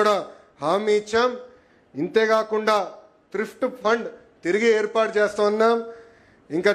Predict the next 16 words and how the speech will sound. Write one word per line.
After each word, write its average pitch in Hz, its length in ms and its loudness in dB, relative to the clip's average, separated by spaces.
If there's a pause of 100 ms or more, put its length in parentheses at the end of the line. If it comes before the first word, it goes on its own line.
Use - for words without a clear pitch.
చేనేత 240 440 2 (120)
భరోసా 226 400 0
కింద 226 220 0 (600)
ప్రతి 190 300 -4 (120)
చేనేతకి 233 560 0 (580)
ఇరవై 214 320 4
ఐదు 202 220 2
వేల 208 180 2 (120)
రూపాయలు 233 440 2 (180)
ప్రతి 185 260 -4 (140)
సంవత్సరం 226 440 2 (640)
ఆర్థిక 226 440 -2 (100)
సహాయం 208 340 0 (100)
కూడా 214 200 2
అందజేస్తామని 196 760 0 (600)
ఆనాడు 202 440 2